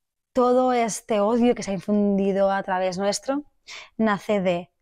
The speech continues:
personas veganas, eh, pasa, también son fundadores de otros refugios de animales con intereses parecidos a los nuestros,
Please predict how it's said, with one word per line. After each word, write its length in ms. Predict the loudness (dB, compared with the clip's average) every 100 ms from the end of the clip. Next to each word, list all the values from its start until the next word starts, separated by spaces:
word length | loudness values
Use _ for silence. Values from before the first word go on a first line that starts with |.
| -10
personas 600 | -6 -4 -4 -6 -10 _ _
veganas, 680 | -4 -2 -2 -4 -8 -12 _ _ _ _ -4
eh, 460 | -2 -2 -4 -6 -8
pasa, 400 | -8 -6 -8 -10 _ _ -20 -14 -4
también 380 | 0 0 0 -2
son 240 | -2 -2
fundadores 500 | -2 0 0 0 0
de 100 | 0
otros 220 | 0 -2
refugios 320 | -4 -6 -4
de 60 | -2
animales 400 | -2 -2 -4 -4
con 160 | -4 -4
intereses 560 | -4 -4 -4 -8 -10 _ _ _ _ _
parecidos 320 | -8 -6 -2
a 80 | -2
los 120 | -2
nuestros, 500 | -2 -4 -6 -8 -8